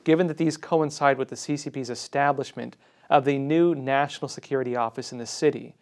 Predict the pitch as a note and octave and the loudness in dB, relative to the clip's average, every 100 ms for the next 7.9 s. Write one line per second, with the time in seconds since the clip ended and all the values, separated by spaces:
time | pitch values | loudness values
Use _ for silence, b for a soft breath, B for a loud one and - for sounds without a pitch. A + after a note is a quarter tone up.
0 | b b D#3+ E3+ D3 F3+ G3+ F#3+ F#3+ F3+ | b b 6 6 6 8 8 8 0 0
1 | D3+ - - E3 B2+ B2 A#2+ - F3 E3+ | -4 -2 2 2 2 -6 -10 0 0 2
2 | E3+ D#3+ C#3+ B2 - - D3 D3+ C3+ C3 | -2 -4 -4 -6 -6 -2 0 0 -2 -4
3 | A#2+ C3 A2+ A#2+ b b b D3 B2 B2+ | -4 -6 -6 -12 b b b -2 -2 -2
4 | E3+ F3+ F#3+ F3 C#3 B2+ C3 B2+ - D3+ | 0 2 2 2 4 2 2 0 -2 -2
5 | C3+ A#2+ D3 D3 D3+ C3+ - F#3 E3 B2 | -4 -2 -2 -2 -4 -6 -4 -2 0 -2
6 | D3+ D3 F3 F3 E3+ - C#3 A#2 D3 C#3 | -4 0 2 2 0 0 2 6 4 4
7 | - D3+ C#3+ - - - - - | 2 4 4 0 -8 -10 -16 -18